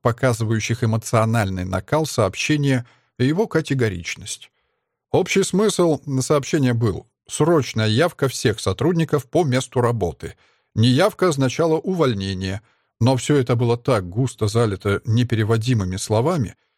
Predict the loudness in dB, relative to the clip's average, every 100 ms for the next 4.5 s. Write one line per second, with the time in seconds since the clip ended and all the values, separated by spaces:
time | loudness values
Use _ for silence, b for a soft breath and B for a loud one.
0 | _ -16 0 2 4 4 2 -2 0 0
1 | 0 -2 0 -2 -4 -12 -20 _ _ _
2 | _ _ _ 0 2 2 -2 0 2 2
3 | 2 -2 -2 -2 0 2 0 -2 -2 -4
4 | -4 -10 -12 -20 _